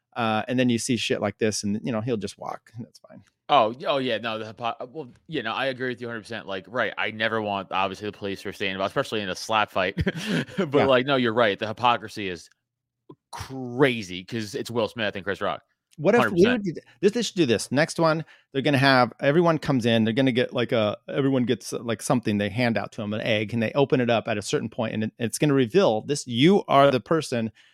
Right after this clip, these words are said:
Speaker 1: that's gonna attack the speaker tonight. We don't know who it is. And then that person, so it's just gonna be random every year. One person is gonna attack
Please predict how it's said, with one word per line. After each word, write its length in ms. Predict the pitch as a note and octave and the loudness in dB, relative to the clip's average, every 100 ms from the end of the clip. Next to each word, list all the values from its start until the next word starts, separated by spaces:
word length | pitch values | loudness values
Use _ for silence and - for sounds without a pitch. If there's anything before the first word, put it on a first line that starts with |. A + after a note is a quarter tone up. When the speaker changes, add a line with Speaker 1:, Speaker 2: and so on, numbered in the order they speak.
| - | -14
Speaker 1:
that's 160 | B2 | -4
gonna 180 | - C3+ | 0 2
attack 380 | A#2+ C3+ B2 - | 2 4 2 2
the 60 | A#2+ | -6
speaker 340 | - C#3 B2+ | -2 -2 0
tonight. 240 | G2+ G2+ - | -4 -4 0
We 100 | F3 | 0
don't 100 | F#3+ | 2
know 120 | C3 | 0
who 240 | - D#3+ | 4 4
it 80 | A#2+ | 6
is. 300 | A#2+ - - _ _ _ _ | 2 0 -12 _ _ _ _
And 220 | D3 B2 C3+ | -2 2 4
then 260 | C3+ A#2+ | 4 4
that 220 | C3+ D3+ | 4 2
person, 480 | - D3 C3+ C3+ A#2+ - | 4 2 4 0 0 -2
so 120 | - | 0
it's 240 | D3+ C#3+ | 2 2
just 180 | - D3 | 0 0
gonna 120 | E3 | 2
be 120 | C#3 A#2 | 2 2
random 560 | G#2+ C#3 D3+ D#3 D#3 - | 4 4 4 2 2 0
every 220 | C3+ C#3+ | 0 2
year. 360 | C3 A#2+ A#2+ B2 | 4 4 4 2
One 260 | B2+ A2+ C3+ | 0 0 0
person 340 | C#3 B2+ B2+ | 0 -2 0
is 100 | A#2+ | 0
gonna 200 | A#2+ A#2+ | 0 2
attack 580 | G#2+ - B2+ A#2+ A2+ - | 0 0 0 2 0 -6